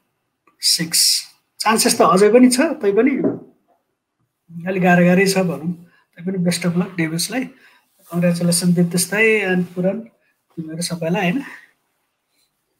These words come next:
अर्को उसमा पनि राम्रै गर्नु होला। अर्को स्लाइडमा जाउँ, reward card।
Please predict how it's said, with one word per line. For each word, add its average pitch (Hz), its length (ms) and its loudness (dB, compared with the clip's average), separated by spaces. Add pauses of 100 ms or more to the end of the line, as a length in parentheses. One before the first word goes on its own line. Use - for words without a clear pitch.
(340)
अर्को 165 300 -6
उसमा 160 380 -8
पनि 180 200 0
राम्रै 175 320 4
गर्नु 160 240 0
होला। 180 160 -4 (2000)
अर्को 185 200 -10
स्लाइडमा 202 440 -4
जाउँ, 214 280 -8
reward 175 300 0
card। 147 260 0